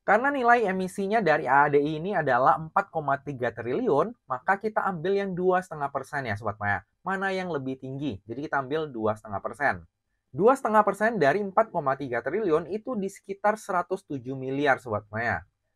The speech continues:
Tapi, ada penyesuaian nih. Kalau misalnya I P O tersebut oversubscribe ataupun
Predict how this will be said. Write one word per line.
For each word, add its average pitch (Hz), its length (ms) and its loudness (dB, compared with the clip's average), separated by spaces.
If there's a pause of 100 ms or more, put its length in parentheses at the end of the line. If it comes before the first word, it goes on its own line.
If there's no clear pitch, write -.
(120)
Tapi, 180 720 0 (160)
ada 196 320 2
penyesuaian 170 720 2
nih. 156 240 -4
Kalau 185 400 4
misalnya 196 800 2
I 147 160 2
P 143 160 -8
O 131 80 0
tersebut 127 560 -2 (160)
oversubscribe 147 960 2
ataupun 135 640 2